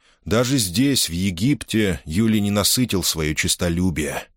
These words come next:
Теперь он явится в Рим, обуянный мечтами, которые не снились его поверженным врагам.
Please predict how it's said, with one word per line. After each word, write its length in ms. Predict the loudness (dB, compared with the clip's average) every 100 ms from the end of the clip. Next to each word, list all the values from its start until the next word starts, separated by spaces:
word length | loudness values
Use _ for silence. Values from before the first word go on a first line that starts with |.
| _
Теперь 240 | -6 -2 2
он 80 |
явится 540 | 2 2 2 0 0 0
в 100 | 0
Рим, 400 | 2 2 2 0
обуянный 640 | -2 0 2 2 2 0
мечтами, 640 | 0 0 -2 0 0 0
которые 420 | -2 -2 0 0 2
не 140 | 2
снились 480 | 0 0 0 0 0
его 160 | -2
поверженным 600 | -4 -2 -2 -2 -4 -4
врагам. 680 | -2 -2 -2 -2 -2 -2 -8